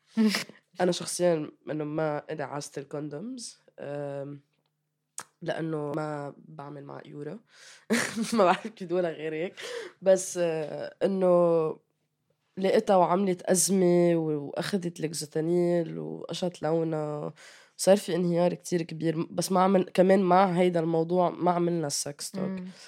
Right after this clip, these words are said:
Speaker 2: فهي بس طمنت إنه قالت لي إنه للزواج، قلت لها للزواج وخلص هون الحديث. بس بعرف من عالم تانيين إنه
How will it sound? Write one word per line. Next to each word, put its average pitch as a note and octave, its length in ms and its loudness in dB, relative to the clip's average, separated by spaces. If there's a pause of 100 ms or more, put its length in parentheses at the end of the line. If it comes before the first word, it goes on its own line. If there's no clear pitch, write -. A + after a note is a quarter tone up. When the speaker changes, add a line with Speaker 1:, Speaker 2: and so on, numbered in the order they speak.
(320)
Speaker 2:
فهي D#3 580 0
بس F3+ 240 2
طمنت F3+ 500 0
إنه D#3+ 180 -8
قالت - 320 -16
لي E3 120 -6 (100)
إنه D#3 180 -10
للزواج، D#3+ 680 -4
قلت - 180 -16
لها D#3 180 -10
للزواج - 640 -12 (140)
وخلص - 360 -12 (100)
هون - 100 -8
الحديث. - 520 -12 (180)
بس - 140 -10
بعرف F3+ 280 2
من D#3+ 80 -6
عالم D#3+ 280 -2
تانيين D#3 400 -4
إنه C#3+ 640 -10